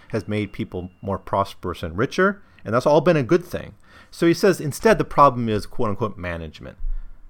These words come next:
or mismanagement, that basically civilization is being mismanaged, and s-, r-, the products of civilization are being redirected. He doesn't say how it should be managed better.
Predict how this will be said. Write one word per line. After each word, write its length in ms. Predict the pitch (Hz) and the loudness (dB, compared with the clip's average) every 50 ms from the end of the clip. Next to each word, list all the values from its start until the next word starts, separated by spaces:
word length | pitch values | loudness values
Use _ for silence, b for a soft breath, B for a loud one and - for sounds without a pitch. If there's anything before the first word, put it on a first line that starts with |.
| - - _ _ _ _ - | -20 -20 _ _ _ _ -12
or 120 | 92 98 | -10 -6
mismanagement, 880 | 98 110 123 131 - - 95 85 80 80 80 - - - - - - - | -2 -2 -2 -2 -2 -4 -6 -6 -6 -8 -10 -12 -14 -16 -18 -18 -12 -8
that 140 | - 117 101 | -6 -2 0
basically 440 | - 151 147 - 143 120 120 110 101 - | 2 2 2 0 -2 -2 -2 -4 -4 -6
civilization 640 | - - 135 113 113 113 104 104 104 101 - - 95 | -4 -4 -2 0 0 0 0 0 -4 -6 -6 -8 -10
is 80 | 82 | -10
being 240 | 76 107 95 82 82 | -10 -12 -12 -10 -12
mismanaged, 760 | 90 90 - - 87 80 82 80 - 87 92 92 - _ _ _ _ | -12 -14 -14 -14 -14 -14 -14 -14 -16 -16 -18 -20 -20 _ _ _ _
and 160 | - - 95 - | -16 -16 -14 -14
s-, 180 | - - - - 101 101 | -14 -16 -16 -14 -12 -10
r-, 80 | 110 - - - - | -10 -10 -12 -14 -16
the 300 | 123 - - 104 110 104 | -16 -16 -8 -6 -6 -6
products 680 | - - - - - 147 156 175 185 170 160 - - | -6 -10 -10 -2 4 8 10 10 10 8 6 2 0
of 220 | 127 110 101 85 - | 0 0 0 -2 -4
civilization 760 | - - - - - 120 92 98 98 87 98 95 - 98 90 | -12 -16 -16 -10 -8 -6 -4 -4 -4 -4 -6 -10 -10 -12 -12
are 80 | 85 | -10
being 420 | - - 87 87 85 85 82 82 - - - - | -10 -10 -10 -10 -10 -12 -12 -14 -16 -18 -18 -12
redirected. 640 | 98 98 92 87 80 80 80 - - - - - - - b b b b b b b b b b b | -10 -10 -10 -8 -10 -10 -10 -10 -12 -16 -18 -18 -20 -20 b b b b b b b b b b b
He 120 | - 185 | 4 6
doesn't 260 | 233 294 - 330 233 | 6 6 6 4 2
say 160 | - 214 160 | 2 2 0
how 400 | 123 - - - 160 160 170 170 | 0 -2 0 6 8 10 10 8
it 100 | 151 131 | 6 2
should 160 | - - 131 113 | -2 -4 -4 -4
be 80 | 117 | -2
managed 460 | 107 107 110 107 101 92 90 - _ - | -2 0 0 0 -2 -2 -6 -10 _ 4
better. 420 | - 110 - 92 78 87 107 - | 4 4 4 2 0 -4 -6 -10